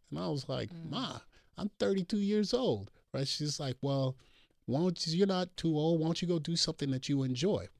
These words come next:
Speaker 1: Now, this is a woman who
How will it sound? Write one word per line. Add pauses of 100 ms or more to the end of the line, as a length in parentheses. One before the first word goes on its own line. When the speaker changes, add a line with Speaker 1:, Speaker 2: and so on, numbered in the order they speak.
(600)
Speaker 1:
Now, (100)
this
is
a
woman (480)
who